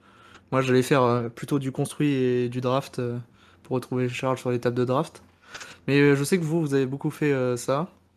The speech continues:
Et sinon, pour ce qui est de l'organisation, bah, nous, on organise,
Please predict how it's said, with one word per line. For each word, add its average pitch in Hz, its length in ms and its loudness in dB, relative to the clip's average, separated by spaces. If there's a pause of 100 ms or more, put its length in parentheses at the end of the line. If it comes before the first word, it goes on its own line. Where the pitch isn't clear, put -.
(760)
Et 131 120 -4
sinon, 160 360 -4 (140)
pour 131 160 -10
ce - 60 -14
qui - 120 -4
est 196 60 6
de 190 60 0
l'organisation, 143 960 -2
bah, 127 240 0
nous, 135 120 -6
on 143 160 -4
organise, 131 640 -8